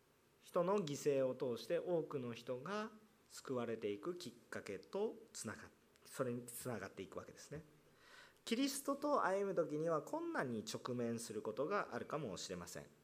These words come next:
しかし、イエスの言葉を思い出したいと思います。マタイの福音書の五章ですね。マタイの福音書の五章をお開けいただければいいと思いますが、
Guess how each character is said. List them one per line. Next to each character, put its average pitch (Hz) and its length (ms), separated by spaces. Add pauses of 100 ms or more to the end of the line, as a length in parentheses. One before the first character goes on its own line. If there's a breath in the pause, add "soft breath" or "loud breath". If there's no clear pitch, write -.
(220)
し - 100
か 160 160
し、 - 480 (240)
イ 143 120
エ 135 100
ス - 160
の 143 180
言 127 240
葉 202 180
を 143 160
思 117 200
い 131 80
出 151 140
し - 100
た 208 80
い 190 60
と 151 100
思 95 140
い 82 80
ま 87 100
す。 - 140 (340 loud breath)
マ 190 140
タ 392 180
イ 302 120
の 135 120
福 131 220
音 123 100
書 120 140
の 113 80
五 143 200
章 107 240
で 73 140
す - 80
ね。 120 280
マ 202 120
タ 277 200
イ 156 60
の 117 140
福 117 180
音 110 140
書 107 140
の 104 100
五 160 160
章 131 200
を 80 380
お 104 120
開 104 140
け 98 100
い - 40
た 92 140
だ 92 100
け 92 120
れ 87 100
ば 78 120 (120)
い 92 80
い 92 40
と 80 120
思 85 160
い 82 80
ま 80 100
す - 160
が、 139 200